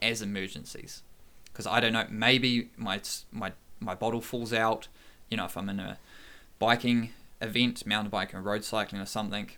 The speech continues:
maybe I miss an aid station, or they don't have my drink, um, personalized drink, or I drop a cup. This has all happened to me before. So having an extra gel, just, I call them emergency gels, like, I'm sorted. And maybe I,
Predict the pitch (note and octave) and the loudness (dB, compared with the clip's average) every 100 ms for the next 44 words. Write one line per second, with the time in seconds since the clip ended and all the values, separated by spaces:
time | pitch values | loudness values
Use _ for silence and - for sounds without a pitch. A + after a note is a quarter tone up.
0 | - - - A2+ A2+ G2+ G2+ B2+ - G#2 | -20 -16 -4 0 2 0 2 0 0 -4
1 | G2 A2 A2+ - G#2 A#2+ - A2 A2 F#2+ | -4 -4 -4 -4 -4 -2 -4 -4 -4 -4
2 | F2 G2+ - - - - - - - A2 | -4 -6 -14 -20 -20 -20 -20 -12 -2 2
3 | A#2 A2+ A#2 G#2+ F#2+ - B2 B2 - - | 2 0 -2 0 -2 0 0 0 -4 -20
4 | - - - G2 F#2 F#2 - - A#2+ - | -20 -18 -8 -6 -6 -10 -8 -2 -2 -2
5 | A2 G#2+ G2+ - A#2+ A#2 - F2 D#2+ - | -2 -2 -2 0 2 2 -2 -2 -2 -6
6 | - - G2 A2 A2+ - - - - A#2 | -12 -6 -2 -2 0 4 4 2 -12 -10
7 | A2 - E3+ D#3+ D3 A#2+ A#2+ A2+ A2 G#2 | -8 2 8 8 8 4 2 -2 -2 -6
8 | - - E3 F#2 - - - - - - | -4 0 2 2 -2 -16 -18 -18 -18 -18
9 | - G#2+ A2+ C3+ B2+ A2 - - - - | -8 -4 2 4 4 2 -2 -8 -6 2
10 | A2+ A2 F#2+ F2 - - - - - - | 2 2 -2 -8 -10 -16 -20 -20 -20 -18
11 | - G#2+ A2 A#2+ G#2+ G2 F#2+ G#2 A#2 G#2 | -12 -8 -2 0 0 -2 -2 -4 -4 -6
12 | F#2+ G2 D#2+ - - - - - - - | -6 -4 -4 -4 -6 -6 -8 -10 -18 -16
13 | - A2+ G2+ C3 B2+ E2 - B2 C#3+ C#3+ | -8 -6 -2 2 2 2 0 6 6 8
14 | B2 A2+ | 6 6